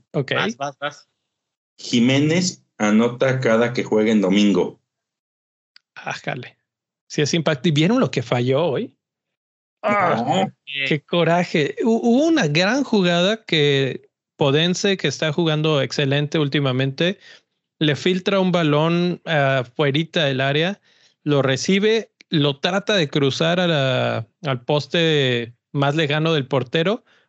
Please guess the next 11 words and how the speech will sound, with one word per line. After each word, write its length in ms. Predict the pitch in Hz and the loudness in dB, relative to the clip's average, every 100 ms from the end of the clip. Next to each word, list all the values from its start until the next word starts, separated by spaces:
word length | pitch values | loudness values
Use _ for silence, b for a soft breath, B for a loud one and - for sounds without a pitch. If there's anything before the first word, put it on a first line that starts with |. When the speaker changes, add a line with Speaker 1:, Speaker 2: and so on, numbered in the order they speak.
| _ | _
Speaker 1:
pero 180 | 175 160 | 0 2
lo 160 | 170 170 | 2 0
cruza 320 | 233 214 240 | 0 0 0
tanto 340 | 202 202 233 | -2 -2 -2
que 100 | 233 | -2
lo 100 | 180 | -2
manda 280 | 170 180 208 | -2 -2 -4
por 160 | 208 156 | -2 -2
allá, 340 | 180 320 339 | -2 -2 -2
así 200 | 294 254 | -4 -4
como 160 | 214 | -6